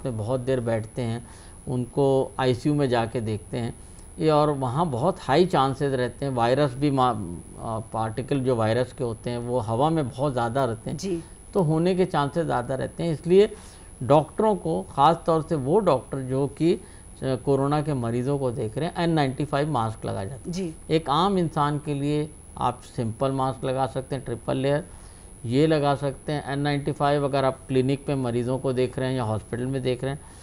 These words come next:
Speaker 1: अगर वो भी आप अफोर्ड नहीं कर सकते सिंपल मास्क,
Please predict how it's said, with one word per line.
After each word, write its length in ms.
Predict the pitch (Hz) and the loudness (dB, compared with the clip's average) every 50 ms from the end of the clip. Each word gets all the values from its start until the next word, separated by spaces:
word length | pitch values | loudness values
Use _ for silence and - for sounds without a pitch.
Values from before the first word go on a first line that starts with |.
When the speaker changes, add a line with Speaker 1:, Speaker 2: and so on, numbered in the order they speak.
| - - - - - - - - | -20 -20 -18 -18 -18 -18 -6 -2
Speaker 1:
अगर 260 | - 185 208 254 240 | 0 4 4 4 4
वो 200 | 196 180 180 185 | 6 6 6 6
भी 160 | 180 202 247 | 6 6 6
आप 260 | 233 208 190 175 - 160 | 6 6 4 4 2 0
अफोर्ड 320 | 143 - - 160 160 143 | 0 2 0 0 0 2
नहीं 300 | 131 123 117 139 185 196 | 0 0 0 0 0 2
कर 160 | 190 175 143 | 2 0 0
सकते 400 | - - 135 117 - - - 143 | 0 -2 -4 -4 -4 -4 -4 -4
सिंपल 440 | 127 - 135 113 110 113 - 143 135 | -2 -2 -4 -4 -4 -2 -2 -2 0
मास्क, 400 | 123 113 104 104 107 117 131 | 0 -2 -2 -2 -2 -2 -4